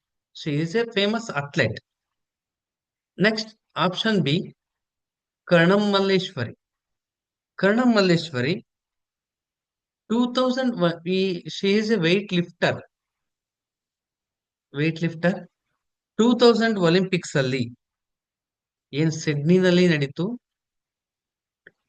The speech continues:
ಸಿಡ್ನಿನಲ್ಲಿ ನಡೀತದೆ, ಆಸ್ಟ್ರೇಲಿಯಾದ ಸಿಡ್ನಿನಲ್ಲಿ ಟೂ ತೌಸಂಡ್ ಒಲಿಂಪಿಕ್ಸ್ ಅಲ್ಲಿ ಸಿಕ್ಸ್ಟಿ ನೈನ್ ಕೆಜಿ ಸೆಕ್ಷನ್ಸ್ ಅಲ್ಲಿ, ಸಿಕ್ಸ್ಟಿ ನೈನ್ ಕೆಜಿ ಸೆಕ್ಷನ್ ನಲ್ಲಿ ಅವರು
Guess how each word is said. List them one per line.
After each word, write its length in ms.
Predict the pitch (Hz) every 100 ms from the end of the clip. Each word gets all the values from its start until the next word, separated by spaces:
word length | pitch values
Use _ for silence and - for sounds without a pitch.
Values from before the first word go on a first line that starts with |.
| _ _
ಸಿಡ್ನಿನಲ್ಲಿ 1000 | - - - 143 139 160 156 131 131 214 - _ _
ನಡೀತದೆ, 460 | 139 123 127 127 190 - - _ _ _
ಆಸ್ಟ್ರೇಲಿಯಾದ 520 | 123 120 123 135 135 127
ಸಿಡ್ನಿನಲ್ಲಿ 680 | 131 117 120 131 123 165 202 _ _ _ _ _
ಟೂ 160 | 147 143
ತೌಸಂಡ್ 360 | 143 139 180
ಒಲಿಂಪಿಕ್ಸ್ 540 | 165 139 143 135 123 -
ಅಲ್ಲಿ 340 | 107 143 175 - _ _ _ _ -
ಸಿಕ್ಸ್ಟಿ 560 | - - 180 - 226
ನೈನ್ 300 | 226 240 240
ಕೆಜಿ 340 | 208 196 175 208
ಸೆಕ್ಷನ್ಸ್ 580 | 208 151 160 160 147
ಅಲ್ಲಿ, 200 | 143 104 101 _ _ _ _ _ - _ _
ಸಿಕ್ಸ್ಟಿ 360 | - 147 156 170
ನೈನ್ 280 | 160 160
ಕೆಜಿ 200 | 160 151
ಸೆಕ್ಷನ್ 680 | 160 151 139 - 175 202 202
ನಲ್ಲಿ 400 | 160 139 120 139
ಅವರು 680 | 160 160 156 156 117 135